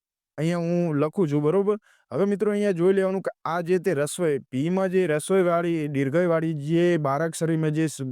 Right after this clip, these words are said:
રીતના અંદર વર્ડ્સ આવતા હતા, એ પ્રમાણેનું પણ ધ્યાન, તમારે ધ્યાન રાખવાનું. ધારો કે ભી એ આ રીતે લખેલું છે, એની જગ્યાએ આગળ અહીંયા રસવાવાળી હશે, તો પણ તમારું નામ નહીં આવે. એટલે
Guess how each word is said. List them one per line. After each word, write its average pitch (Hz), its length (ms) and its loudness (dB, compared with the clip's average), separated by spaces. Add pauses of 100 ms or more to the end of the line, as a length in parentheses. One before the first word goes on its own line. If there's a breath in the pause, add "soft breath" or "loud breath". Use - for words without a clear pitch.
રીતના 147 440 -2
અંદર 156 280 0
વર્ડ્સ 147 400 -2
આવતા 135 240 -2
હતા, 180 160 -4 (360 soft breath)
એ 185 120 2
પ્રમાણેનું 185 520 -2
પણ 165 180 0
ધ્યાન, 143 520 0
તમારે 160 300 0
ધ્યાન 135 260 -2
રાખવાનું. 131 360 -2
ધારો 123 220 -2
કે 175 100 2
ભી 147 340 2
એ 180 100 4 (100)
આ 165 140 -2
રીતે 185 240 0
લખેલું 147 440 0
છે, 165 200 0 (360 soft breath)
એની 147 260 -2
જગ્યાએ 175 400 2
આગળ 175 240 0
અહીંયા 175 220 0
રસવાવાળી 170 640 0
હશે, 151 200 -2
તો 165 240 -2
પણ 180 160 -4
તમારું 170 360 0
નામ 170 220 -4
નહીં 160 360 0
આવે. 127 240 0
એટલે 165 220 0